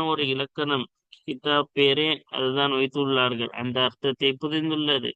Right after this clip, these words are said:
இதிலிருந்தே நாம் தெரிந்து கொள்ளலாம். மாணவர்களுக்கு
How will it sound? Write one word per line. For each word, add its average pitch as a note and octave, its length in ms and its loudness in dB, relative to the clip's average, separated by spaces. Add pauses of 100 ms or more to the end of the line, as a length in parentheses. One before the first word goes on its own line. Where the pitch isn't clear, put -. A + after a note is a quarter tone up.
(380)
இதிலிருந்தே C#3+ 560 2
நாம் D3 240 -2
தெரிந்து C#3 340 -2
கொள்ளலாம். B2 480 0
மாணவர்களுக்கு C3+ 960 0